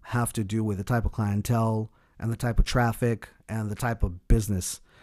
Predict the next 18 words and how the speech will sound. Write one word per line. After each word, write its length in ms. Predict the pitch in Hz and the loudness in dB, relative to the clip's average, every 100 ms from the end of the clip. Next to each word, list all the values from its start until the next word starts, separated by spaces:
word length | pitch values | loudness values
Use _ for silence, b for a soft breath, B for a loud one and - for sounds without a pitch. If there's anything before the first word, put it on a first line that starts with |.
| b - | b -6
Um, 500 | 110 104 98 95 - | -2 0 -2 -2 -4
I, 140 | 117 | -4
I 40 | 113 | -2
think 300 | 117 104 101 | -2 2 4
because 440 | - 117 98 107 | 4 4 0 -4
the 160 | 107 110 | -2 2
location 460 | 113 117 120 117 | 2 2 0 2
will 100 | 107 | 0
dictate 360 | 98 101 110 101 | 0 -2 -2 -2
the 60 | 101 | 0
type 200 | 104 95 | 0 0
of 100 | 98 | 0
business 300 | 98 95 90 | 0 0 -4
that 100 | 90 | -6
you'll 160 | 92 | -6
have, 280 | 92 85 - _ - | -6 -8 -12 _ -12
right? 240 | 107 110 _ b b b | -10 -12 _ b b b
So 560 | - - 143 131 117 | -10 -2 0 0 -2